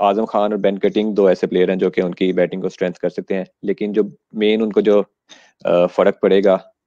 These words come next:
अ, उनकी जो बॉलिंग अटैक है वो काफी ज्यादा वीक दिखाई देता है। मोहम्मद हसनैन है, इमेच्योर हैं अभी, नसीम शाह है, अ, इमेच्योर हैं। उसके बाद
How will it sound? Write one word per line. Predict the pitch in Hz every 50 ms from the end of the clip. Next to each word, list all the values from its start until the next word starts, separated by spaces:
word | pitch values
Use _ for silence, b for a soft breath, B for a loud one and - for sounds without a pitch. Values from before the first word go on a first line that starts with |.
| _ _ -
अ, |
उनकी | 87 90 92 98 95 - 107
जो | 98 98
बॉलिंग | 90 95 92 92 98 98 98
अटैक | 90 87 87 87 95
है | 92
वो | 90 101 95
काफी | - 92 90 - 98
ज्यादा | 92 92 87 95 95 98 - _ 101
वीक | 92 95 95 92 -
दिखाई | 95 90 - 87 87
देता | 85 87 87 85 - 90
है। | 90 87 - b b b b b b b b _ -
मोहम्मद | 104 98 104 98 101
हसनैन | 98 - 104 95 92 95 98
है, | 95 95 92 90 - _ _ _ _ -
इमेच्योर | - 101 98 98 92 - 101 95 92 95
हैं | 95 92
अभी, | 90 95 95 92
नसीम | 95 - - 95 95 95
शाह | - - 98 92 92
है, | 95 90 87 - b b b b b b b _ -
अ, | 90
इमेच्योर | 90 90 - - 95 95 98 98 92 - 95 95 92
हैं। | 95
उसके | 92 - - 95
बाद | 95 92 92 90 87 92 92 90